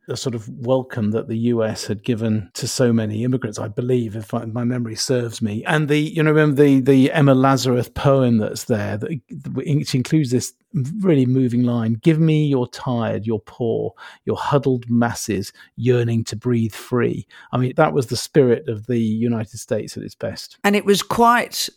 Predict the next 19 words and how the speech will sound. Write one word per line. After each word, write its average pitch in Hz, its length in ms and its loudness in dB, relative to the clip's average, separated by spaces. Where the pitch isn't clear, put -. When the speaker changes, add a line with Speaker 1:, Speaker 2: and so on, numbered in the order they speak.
Speaker 2:
there 208 100 6
was 214 100 4
quite 240 240 0
a - 60 -10
conflict 196 600 0
in 131 100 0
us 120 160 -8
because 147 400 -6
at - 100 -12
the 156 80 -8
time 160 540 -2
Trump 165 320 -2
was 156 120 -4
president 135 680 -4
and 156 160 -4
that 156 100 -4
was 151 120 -4
not 151 260 -2
happening. 110 580 -8